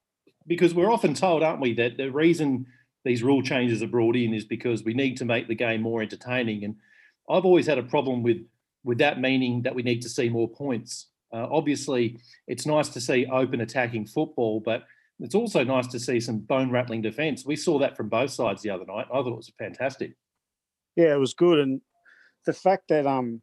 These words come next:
Speaker 2: so it's, it's a thing that the top sides have got, um, is that they've all got, like, tight jerseys, really tight jerseys. And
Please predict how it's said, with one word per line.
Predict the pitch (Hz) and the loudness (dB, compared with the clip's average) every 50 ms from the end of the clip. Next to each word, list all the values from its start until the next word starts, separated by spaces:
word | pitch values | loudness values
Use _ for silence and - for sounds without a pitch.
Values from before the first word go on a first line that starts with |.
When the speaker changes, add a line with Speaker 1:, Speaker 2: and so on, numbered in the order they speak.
| _ _ _ _ _ _ _ _ _ _ _ _ _ _ | _ _ _ _ _ _ _ _ _ _ _ _ _ _
Speaker 2:
so | - 156 | -10 -8
it's, | 135 156 | -8 -8
it's | 160 175 151 - | -8 -10 -10 -10
a | 170 | -6
thing | - 220 220 214 | -2 -2 0 0
that | 208 160 | 0 0
the | - | -2
top | - - 165 165 - | -2 0 -2 -2 0
sides | - - 156 147 143 123 123 | 0 0 2 2 2 2 -2
have | 123 113 | -6 -4
got, | 123 139 147 156 - 151 | 0 2 2 2 2 -2
um, | 139 135 131 131 131 _ _ _ _ _ _ _ _ _ - | -6 -6 -6 -8 -10 _ _ _ _ _ _ _ _ _ -16
is | 160 151 131 - _ _ _ _ _ _ _ _ - | -16 -16 -16 -20 _ _ _ _ _ _ _ _ -14
that | 156 156 - | -14 -6 -2
they've | 160 151 | 2 4
all | 170 190 185 165 | 6 6 6 4
got, | - 160 151 - - | 4 2 -2 -2 0
like, | 139 131 - - | -2 -2 -2 -6
tight | - - - 143 143 160 | -8 -2 0 0 0 0
jerseys, | 113 113 127 131 143 170 185 151 | 0 0 2 2 2 0 -2 -2
really | 143 151 135 127 | 0 0 0 -2
tight | - - - 127 120 107 | -2 0 0 0 0 0
jerseys. | 107 117 117 123 139 175 185 165 147 | -2 -4 -2 -2 -2 -2 -2 -2 -2
And | 135 127 127 | -2 -2 -4